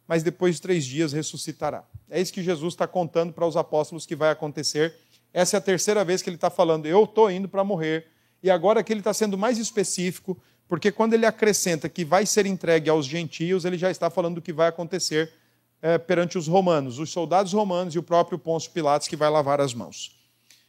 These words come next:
Então Jesus tá falando com os seus apóstolos, os doze, ah, inclusive Judas que tá lá,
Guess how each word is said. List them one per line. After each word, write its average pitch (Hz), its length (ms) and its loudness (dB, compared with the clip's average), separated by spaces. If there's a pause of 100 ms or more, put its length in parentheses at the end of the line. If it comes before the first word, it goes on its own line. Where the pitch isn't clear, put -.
(180)
Então 330 280 2
Jesus 185 760 2 (140)
tá 277 140 -2
falando 254 540 4
com 196 120 -2
os 160 120 -2
seus 151 240 0
apóstolos, 135 720 2
os 165 160 -8
doze, 139 560 0 (560)
ah, 180 400 4
inclusive 214 420 0
Judas 151 440 0
que 135 100 -10
tá 131 140 -6
lá, 147 340 0